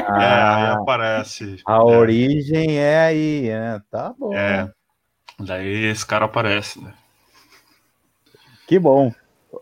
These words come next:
Speaker 2: O Okeda que eu não sei se ele dá umas pingadas, mas eu dou sim.
Speaker 1: Você gosta, Oda, de tomar um,
Speaker 2: Eu
Speaker 1: um
Speaker 2: gosto.
Speaker 1: aguardente?
Speaker 2: Eu
Speaker 1: Qual que é a
Speaker 2: gosto.
Speaker 1: be-, qual a bebida que vocês mais bebem aí no Paraguai? Cerveja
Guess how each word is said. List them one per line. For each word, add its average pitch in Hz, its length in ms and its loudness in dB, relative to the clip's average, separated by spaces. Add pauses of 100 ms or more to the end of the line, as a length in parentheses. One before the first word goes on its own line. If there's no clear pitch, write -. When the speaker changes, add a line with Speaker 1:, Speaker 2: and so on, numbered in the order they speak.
Speaker 2:
O 156 120 2
Okeda 180 520 4
que 220 120 0
eu 226 100 6
não 233 140 2
sei 226 280 2
se 208 140 -4
ele 185 460 2
dá 143 180 4
umas 147 300 -2
pingadas, 123 600 2
mas 113 200 -4
eu 139 260 0
dou 214 220 -2
sim. 120 380 -6 (960)
Speaker 1:
Você - 160 0
gosta, 175 360 4
Oda, 120 380 4
de 107 160 -10
tomar 110 380 -2
um, 95 400 -10 (1000)
Speaker 2:
Eu 113 140 0
Speaker 1:
um - 40 4
Speaker 2:
gosto. 113 160 6
Speaker 1:
aguardente? 110 680 0 (480)
Speaker 2:
Eu 104 80 -8
Speaker 1:
Qual 254 140 4
que - 80 -2
é 254 40 4
a 208 60 6
Speaker 2:
gosto. 160 280 -2
Speaker 1:
be-, - 40 -14
qual 214 240 4
a 214 40 6
bebida 175 400 -2
que 139 220 -4
vocês 123 360 -6
mais 127 220 -4
bebem 110 380 -6
aí 101 100 -6
no 98 140 -10
Paraguai? 95 460 -8
Cerveja 107 760 -4